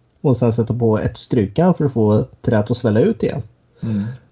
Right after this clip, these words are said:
Speaker 1: Det har jag inte hört innan. Men det var ett bra tips. Jag ska försöka prova det imorgon här och se om det går att lösa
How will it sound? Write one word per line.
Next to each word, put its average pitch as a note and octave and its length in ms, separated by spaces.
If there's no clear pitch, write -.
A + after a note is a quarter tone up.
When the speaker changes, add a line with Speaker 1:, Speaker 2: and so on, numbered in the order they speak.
Speaker 1:
Det D3+ 160
har F#3 240
jag B2 180
inte F#2+ 220
hört F2+ 220
innan. - 400
Men C3 180
det A2 60
var A2+ 80
ett - 520
bra A2+ 160
tips. - 320
Jag C3+ 100
ska D3+ 140
försöka C#3+ 220
prova E3+ 340
det A2+ 120
imorgon A#2 420
här G#2+ 160
och - 100
se - 180
om - 300
det - 80
går - 380
att - 60
lösa - 480